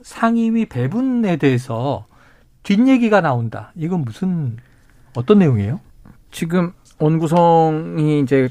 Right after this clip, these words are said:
Speaker 2: 다들 바라는 상임위와
Speaker 1: 네.
Speaker 2: 그 들여보내줄 수 있는 그런 상임위, 배정받을 수 있는 상임위가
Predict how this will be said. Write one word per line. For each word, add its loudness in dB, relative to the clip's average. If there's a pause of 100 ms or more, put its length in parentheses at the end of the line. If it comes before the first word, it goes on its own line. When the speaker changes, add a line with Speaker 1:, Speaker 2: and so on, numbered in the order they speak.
Speaker 2:
다들 0
바라는 2
상임위와 0
Speaker 1:
네. -6 (400)
Speaker 2:
그 -2 (760)
들여보내줄 2
수 -4
있는 2
그런 2
상임위, -2
배정받을 0
수 -8
있는 0
상임위가 -2